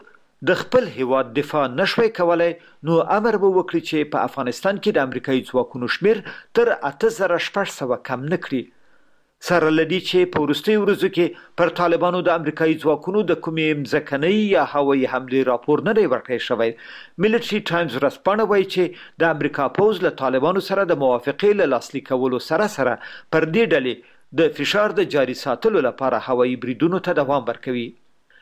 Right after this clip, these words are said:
امریکا او طالبانو د فبرورۍ په نهه ویشتمه نیټه موافقه لاسلیک کړه. د موافقې له لاسلیکه یوازې درې ورځې وروسته طالبانو اعلان وکړ چې نور د بهرنیو ځواکونو پر ضد بریدونه نه کوي، خو د افغان امنیتي ځواکونو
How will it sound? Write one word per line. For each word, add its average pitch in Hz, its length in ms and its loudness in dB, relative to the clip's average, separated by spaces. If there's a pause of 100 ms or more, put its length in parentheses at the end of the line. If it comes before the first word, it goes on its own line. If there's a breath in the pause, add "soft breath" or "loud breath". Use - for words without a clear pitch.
(260 soft breath)
امریکا 170 360 0
او 156 140 2
طالبانو 156 460 2
د 190 140 2
فبرورۍ 143 640 2
په 160 160 -2
نهه 127 240 -6
ویشتمه 196 400 -2
نیټه 120 320 -4
موافقه 123 480 0
لاسلیک 110 340 -6
کړه. 117 160 -2 (560 soft breath)
د 151 100 2
موافقې 135 500 0
له 123 120 2
لاسلیکه 165 440 0 (400 loud breath)
یوازې 165 440 2
درې 226 220 2
ورځې 131 280 -6
وروسته 113 300 -8 (400 loud breath)
طالبانو 208 480 2
اعلان 165 400 2
وکړ 190 300 -4
چې 175 200 -2
نور 190 220 2
د 165 120 2
بهرنیو 131 520 -2
ځواکونو 127 420 -4
پر 120 160 -2
ضد 202 240 2
بریدونه 123 400 -4
نه 190 140 2
کوي، 120 180 -6 (460 loud breath)
خو 240 160 4
د 190 140 4
افغان 220 280 -2
امنیتي 160 400 -4
ځواکونو 151 340 -2